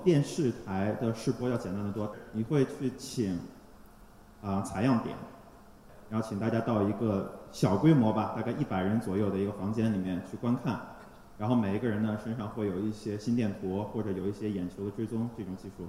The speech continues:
这都是从美国引进来的。然后看完了之后会有一个指数，那大概平均分是五十分，我们这个台在黄金档上你必须得超过七十分才能够，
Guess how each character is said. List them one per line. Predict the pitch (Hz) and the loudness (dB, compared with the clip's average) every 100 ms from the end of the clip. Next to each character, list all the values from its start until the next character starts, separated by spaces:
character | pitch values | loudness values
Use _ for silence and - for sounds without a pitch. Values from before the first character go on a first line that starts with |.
| - | -6
这 | 101 | -2
都 | |
是 | 98 101 | -2 -2
从 | 98 | -2
美 | 92 | -2
国 | 92 | 0
引 | 95 - | 0 -2
进 | 101 | -4
来 | 76 60 | -4 -4
的。 | - - - - - | -8 -10 -20 -20 -8
然 | - | -2
后 | 120 | 2
看 | 156 | 6
完 | 127 | 6
了 | 131 | 6
之 | 131 | 6
后 | |
会 | 117 117 | 6 6
有 | |
一 | 120 | 6
个 | |
指 | 139 - 90 | 4 2 -2
数， | - 117 - - - | 0 -2 -2 -10 -6
那 | 110 | -2
大 | 113 | 0
概 | 113 | 0
平 | 104 113 | 0 2
均 | 110 123 | 4 2
分 | 123 | 2
是 | 120 | 2
五 | 117 92 | 0 -2
十 | 110 | -2
分， | 110 113 113 - - - - - | 2 4 4 -2 -14 -18 -14 0
我 | 104 | 4
们 | 104 | 4
这 | 113 117 | 6 4
个 | |
台 | 101 - 95 98 101 - | 4 0 2 2 2 -2
在 | 104 98 95 95 | -2 0 0 0
黄 | 107 | 0
金 | 117 123 | 6 6
档 | 117 98 | 6 2
上 | 110 101 | 0 0
你 | 98 | 2
必 | 123 | 4
须 | |
得 | 98 | 4
超 | 95 113 | 4 4
过 | 113 104 | 6 4
七 | - 139 | 4 2
十 | 135 | 2
分 | 127 127 123 | 4 6 6
才 | 127 | 2
能 | 98 98 104 | 0 2 2
够， | 110 104 90 - | 4 6 4 -2